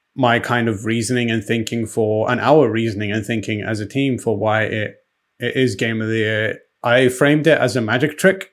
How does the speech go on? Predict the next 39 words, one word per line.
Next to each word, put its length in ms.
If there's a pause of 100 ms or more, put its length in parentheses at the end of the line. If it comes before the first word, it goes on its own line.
(720)
Um, 720
and 300
the 160
idea 440
of 220
it 300
being, 640 (180)
magic 240
tricks 220
are 80
incredible, 680
right? 320
Like, 200
it 140
doesn't 240
matter 240
who 140
you 240
are. 480 (400)
Um, 560 (180)
you 140
can 120
be 120
an 80
adult, 480
you 80
can 160
be 100
a 80
child, 540
you 100
can 160
be 240
somewhere 380
in 80
between, 480
you 80
could 180
be, 640